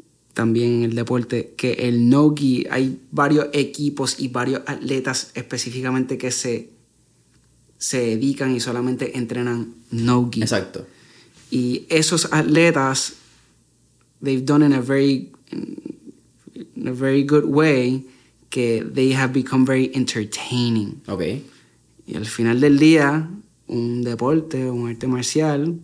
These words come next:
Speaker 1: para poder, este, mainstream it,
Speaker 2: Tiene que ser.
Speaker 1: you have to be entertaining.
Speaker 2: Yeah.
Speaker 1: So, creo que, este, que en el ambiente de no-gi hay mucho más entretenido y por eso es que captura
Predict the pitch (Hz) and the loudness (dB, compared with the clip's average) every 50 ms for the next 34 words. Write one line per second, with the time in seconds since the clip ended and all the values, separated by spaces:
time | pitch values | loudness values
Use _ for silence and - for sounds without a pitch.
0 | - - - - 123 120 117 113 - 117 117 113 117 117 113 - - - 131 127 | -16 -16 -12 -12 -10 -10 -10 -10 -10 -8 -8 -8 -8 -8 -12 -10 -8 -4 -2 -2
1 | 123 120 117 117 113 117 123 123 - _ _ - 123 120 131 165 190 - - - | -2 -2 -2 -4 -6 -8 -10 -14 -18 _ _ -6 -2 2 2 4 2 2 0 -2
2 | 131 123 120 123 143 165 - - - _ _ _ _ _ - 107 104 104 92 92 | -2 0 0 0 -2 -2 -4 -8 -16 _ _ _ _ _ -2 -2 0 0 0 -2
3 | 95 92 - 90 87 85 87 131 131 135 156 151 - 156 151 143 143 139 131 123 | -4 -4 -2 -4 -4 -2 -2 0 0 0 -2 -2 -4 -2 0 0 0 0 -2 -4
4 | 113 110 - 127 123 117 110 95 92 87 90 - - - - - - _ _ - | -6 -4 -4 -4 -2 -2 0 -2 -2 -2 -4 -8 -16 -20 -20 -20 -20 _ _ -4
5 | - - 151 147 143 143 143 139 135 135 131 - - - _ _ - - 147 143 | -2 0 2 4 4 4 4 2 0 0 -2 -4 -8 -16 _ _ -6 -2 0 2
6 | 143 143 147 165 160 160 - 170 165 165 165 156 147 143 139 139 135 131 135 127 | 2 2 2 2 0 0 0 0 0 2 4 4 4 4 4 2 2 0 0 0
7 | 127 123 131 131 135 131 151 151 156 156 151 156 165 165 170 165 156 135 131 123 | 0 2 2 0 0 2 2 4 4 6 6 8 8 8 6 6 4 2 -2 -2
8 | 123 127 - - _ _ _ _ - - _ _ _ _ - - 123 123 127 135 | -2 -4 -8 -12 _ _ _ _ -20 -20 _ _ _ _ -6 -2 0 2 4 4
9 | 147 160 180 190 196 190 180 185 - 165 147 143 139 139 139 - - 147 143 135 | 4 6 6 6 6 6 4 4 2 0 2 2 2 0 -2 -4 -2 0 0 0
10 | 123 135 135 131 135 131 131 139 156 156 147 131 123 123 - 127 135 120 131 123 | 0 -2 -2 -2 -2 0 4 6 6 6 6 4 2 -2 -4 -4 -4 -4 -4 -4
11 | 120 120 123 - - - - 147 - 135 123 117 - - - - 143 143 143 139 | -6 -4 -4 -4 -4 -6 -6 -6 -4 -4 -4 -6 -8 -6 -2 2 4 6 6 4
12 | 127 120 117 113 | 4 0 -4 -8